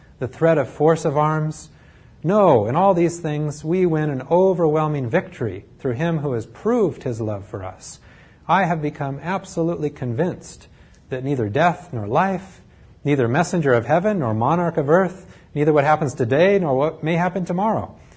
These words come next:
neither a power from on high nor a power from below, nor anything else in God's whole world has any power to separate us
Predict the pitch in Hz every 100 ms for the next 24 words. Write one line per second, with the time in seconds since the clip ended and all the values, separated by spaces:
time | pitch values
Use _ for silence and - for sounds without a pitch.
0 | - - 147 156 131 - 175 196 190 180
1 | 170 156 160 160 165 160 - - - 135
2 | 131 123 151 156 151 - 131 113 127 151
3 | 151 147 - - - 131 120 135 202 208
4 | 202 165 135 139 - 113 104 101 - 196
5 | 196 160 190 131 95 98 - 123 117 151
6 | 185 196 196 156 131 113 117 - - -
7 | - - - 180 180 170 147 139 135 135
8 | -